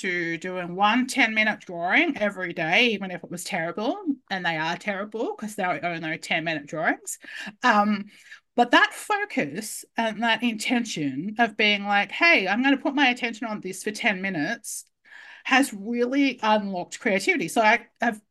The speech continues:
been painting watercolor for a few years, and towards the end of last year, it just all fell off. I'm like, I had no, I didn't know what to do. I was finding it really hard to sit down and paint and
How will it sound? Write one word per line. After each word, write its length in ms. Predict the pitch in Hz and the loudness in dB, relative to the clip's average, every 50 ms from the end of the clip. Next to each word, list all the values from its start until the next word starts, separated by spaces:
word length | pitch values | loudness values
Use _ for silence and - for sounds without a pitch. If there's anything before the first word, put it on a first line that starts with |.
| _ _ _ | _ _ _
been 200 | 262 247 254 247 | -2 0 0 2
painting 300 | - 302 302 311 320 269 | 4 6 6 6 6 4
watercolor 440 | 190 185 196 - - 247 226 240 233 | 2 0 -2 -2 0 2 2 2 0
for 200 | 226 233 220 214 | 0 -2 -4 -4
a 60 | 208 | -4
few 180 | 214 - 208 202 | -4 -6 -6 -4
years, 300 | 202 202 196 190 196 214 | -2 -2 -2 -2 -4 -4
and 80 | 208 | -6
towards 320 | - - 214 214 226 220 - | -6 -6 -6 -6 -4 -2 0
the 60 | 311 | 0
end 160 | 294 302 294 | 2 2 2
of 100 | 262 214 | 0 0
last 300 | 208 190 190 - - - | -2 -4 -4 -6 -6 -6
year, 180 | 180 170 180 170 | -6 -4 -4 -6
it 80 | 156 | -6
just 300 | - 160 147 147 - - - | -6 -6 -8 -8 -10 -12 -8
all 540 | 165 165 165 160 160 170 175 170 170 175 170 | -6 -6 -4 -4 -4 -4 -4 -4 -6 -6 -6
fell 300 | - - 160 143 143 135 | -6 -6 -6 -6 -6 -8
off. 180 | - - - | -10 -10 -8
I'm 220 | 185 180 175 202 190 | -8 -6 -6 -6 -8
like, 360 | 175 165 165 165 160 - - _ _ _ _ _ _ _ _ _ _ _ _ _ _ _ - | -6 -6 -6 -6 -8 -8 -12 _ _ _ _ _ _ _ _ _ _ _ _ _ _ _ -2
I 40 | 214 | 0
had 180 | - 208 196 202 | 2 0 0 2
no, 80 | 240 269 | 4 4
I 160 | 262 214 240 | 4 4 2
didn't 260 | - 302 339 339 311 269 | 2 2 2 2 2 2
know 120 | 247 208 | 2 2
what 260 | 208 214 262 269 - - | 0 -2 -4 -6 -4 -4
to 100 | 285 - | -4 -2
do. 340 | 262 254 254 247 247 240 | 0 0 0 0 0 0
I 60 | 214 196 | 0 -2
was 140 | 202 196 - | -4 -2 0
finding 260 | 254 226 226 240 208 | 2 2 2 2 0
it 40 | 180 | -2
really 200 | 208 202 202 202 | -4 -4 -4 -2
hard 300 | - - 220 220 233 226 | 2 4 6 6 6 4
to 100 | 233 214 | 2 -2
sit 180 | 214 - - | -4 -6 -8
down 240 | - 208 202 196 202 | -2 0 0 0 0
and 120 | 208 190 196 | -2 -4 -2
paint 400 | - 220 202 196 190 196 - 190 | 0 0 2 2 0 -4 -6 -6
and 220 | 196 196 196 | -6 -6 -8